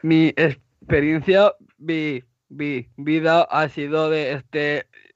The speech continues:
libro muy hermoso, ya que este libro para mí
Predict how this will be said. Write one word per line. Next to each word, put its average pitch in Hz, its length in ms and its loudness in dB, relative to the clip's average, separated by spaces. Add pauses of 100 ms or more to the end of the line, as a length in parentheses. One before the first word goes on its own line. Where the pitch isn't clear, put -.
(160)
libro 151 460 -2
muy 147 600 -4 (280)
hermoso, 139 840 0 (540)
ya 143 280 -2
que 143 500 -4
este 139 680 -4
libro 143 460 -2
para 143 240 0
mí 143 360 -6